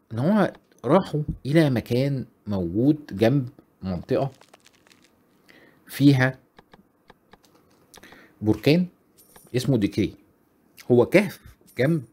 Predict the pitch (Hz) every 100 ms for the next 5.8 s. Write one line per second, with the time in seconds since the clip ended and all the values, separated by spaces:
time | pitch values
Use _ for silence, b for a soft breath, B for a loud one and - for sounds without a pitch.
0 | _ _ _ _ _ _ _ _ _ _
1 | _ _ _ - 95 92 123 127 123 -
2 | - 92 - 92 - - - - 120 120
3 | _ _ 92 85 80 80 82 92 80 80
4 | 82 80 98 110 127 98 85 - 131 135
5 | - 98 90 110 110 87 - -